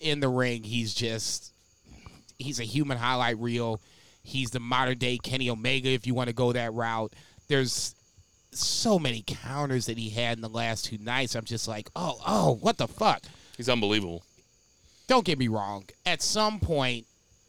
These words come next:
Speaker 1: Will Ospreay is going to beat Na-, uh, Okada. It's just gonna be with more stakes on the line.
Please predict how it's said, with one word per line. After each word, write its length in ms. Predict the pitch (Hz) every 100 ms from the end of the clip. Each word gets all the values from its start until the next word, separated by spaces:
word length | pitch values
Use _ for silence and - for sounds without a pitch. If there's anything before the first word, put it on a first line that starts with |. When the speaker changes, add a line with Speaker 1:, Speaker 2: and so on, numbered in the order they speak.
| _ 131
Speaker 1:
Will 220 | 147 214
Ospreay 480 | 170 160 143 135 135
is 120 | 123
going 300 | 101 131 123
to 60 | 120
beat 280 | 101 135 123
Na-, 120 | 127 -
uh, 340 | 127 110 104 110
Okada. 540 | 123 123 117 110 104 101 -
It's 140 | 139
just 200 | - 143
gonna 200 | 147 143
be 120 | 131 135
with 240 | 131 -
more 320 | 131 135 131
stakes 420 | 117 - 127 113 123
on 120 | 110
the 60 |
line. 280 | 107 104 101